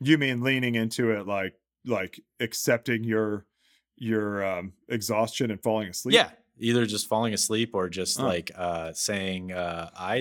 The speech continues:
Speaker 2: am not productive for the next hour or two hours," and that's fine.
Speaker 1: Yeah, I do that. I think that I don't d-, fall asleep most of the time. That'd be nice if I could. If I, <laughs> if it was ten years ago, I would. Um,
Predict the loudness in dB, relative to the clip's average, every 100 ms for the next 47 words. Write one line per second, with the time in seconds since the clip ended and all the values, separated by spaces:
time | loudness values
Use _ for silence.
0 | -2 -2 -2 -2 -4 -4 -6 -6 -2 -2
1 | -2 -10 -8 -10 -8 -8 -6 -4 -4 -6
2 | -8 -8 -6 -6 -8 -8 -10 -10 -10 -8
3 | -10 -12 -20 _ _ _ _ _ _ _
4 | _ _ -20 -20 -2 2 4 2 -8 -2
5 | 2 2 2 0 0 -2 -4 0 0 0
6 | 2 4 2 0 -8 -4 0 0 -2 0
7 | 2 2 -2 _ _ -4 -4 -4 -8 -8
8 | -6 -6 -8 _ -2 0 0 0 0 -2
9 | -8 -12 -6 -4 -4 -6 -12 _ _ -2
10 | 0 0 -4 -14 -4 4 6 6 2 6
11 | 6 6 2 0 0 0 0 -2 -4 -4
12 | -4 -6 -6 -8 _ _ _ 2 2 2
13 | -4